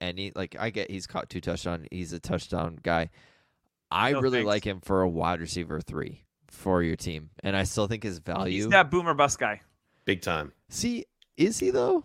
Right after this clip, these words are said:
Speaker 3: Yes, he is. I've had
Speaker 2: He's
Speaker 3: him
Speaker 2: not
Speaker 3: since
Speaker 2: con-, he's
Speaker 3: he's been a
Speaker 2: not
Speaker 3: rookie.
Speaker 2: consistent.
Speaker 3: He's a
Speaker 1: Yeah,
Speaker 3: boomer bust
Speaker 1: it's
Speaker 3: guy.
Speaker 2: Boomer bust.
Speaker 1: It's all about catch percentage. If he can catch mo-, most of his passes to him, which I get are deeper throws and less, less percentage throws.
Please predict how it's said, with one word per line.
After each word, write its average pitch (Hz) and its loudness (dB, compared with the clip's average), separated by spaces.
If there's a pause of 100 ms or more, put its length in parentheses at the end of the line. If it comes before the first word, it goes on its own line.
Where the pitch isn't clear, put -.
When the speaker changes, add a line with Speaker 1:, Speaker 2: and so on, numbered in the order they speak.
(120)
Speaker 3:
Yes, 90 2
he 92 2
is. 87 2
I've 87 2
had 98 6
Speaker 2:
He's 92 4
Speaker 3:
him 95 -2
Speaker 2:
not 175 8
Speaker 3:
since 101 0
Speaker 2:
con-, - 2
he's 101 4
Speaker 3:
he's - -4
been 165 6
a - 12
Speaker 2:
not 113 8
Speaker 3:
rookie. 107 6
Speaker 2:
consistent. 113 2
Speaker 3:
He's 101 0
a 95 6
Speaker 1:
Yeah, 85 0
Speaker 3:
boomer 120 6
bust 107 4
Speaker 1:
it's 113 0
Speaker 3:
guy. 87 2 (140)
Speaker 2:
Boomer 139 -6
bust. 117 -4
Speaker 1:
It's 123 -2
all 120 8
about 113 4
catch 101 2
percentage. 80 -8
If - -4
he 117 0
can 127 -6
catch - 0 (240)
mo-, 85 0
most 101 0
of 110 -8
his 101 -8
passes 90 -2
to 92 -4
him, 85 -6
which 90 -6
I 107 0
get 92 -4
are 92 0
deeper 87 -2 (360)
throws 85 -2
and 82 -8 (120)
less, 85 -6 (140)
less 98 -2
percentage 82 -6
throws. 80 -2